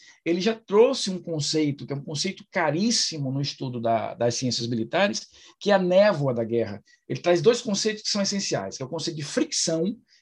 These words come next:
que é essa fricção que os países têm. É, é por isso que eu não compro aquela ideia de que a culpa é da otan. Poxa, a fricção faz parte do conflito, do pré-conflito e do conflito em si. E o que é a névoa?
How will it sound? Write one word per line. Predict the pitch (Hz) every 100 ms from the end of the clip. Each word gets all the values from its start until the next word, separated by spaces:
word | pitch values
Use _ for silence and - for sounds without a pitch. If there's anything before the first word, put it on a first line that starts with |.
| _
que | 151
é |
essa | 143 151
fricção | 175 220 - - 226
que | 220
os | 175
países | - 156 151 147 151 -
têm. | 151 170 - _ _ - _ _ _ 156
É, | 151 -
é |
por | 120 175
isso | 220 -
que |
eu | 190
não | 190
compro | - 190 190 170
aquela | 160 160 156
ideia | 151 156 165
de |
que | -
a | 135
culpa | 180 190 170
é |
da | 151
otan. | 143 147 151 202 - _
Poxa, | - 196 190
a |
fricção | - 311 - 254
faz | 254 294 -
parte | - 180 190 - - 101 - _
do | 143
conflito, | 143 143 - 139 131 -
do | 131
pré-conflito | - 180 175 151 143 170 208 220
e |
do | 208
conflito | 196 147 170
em | 175
si. | - 127 - - - - 143
E | 285
o |
que | 285 277
é | 269
a |
névoa? | 240 190 156 131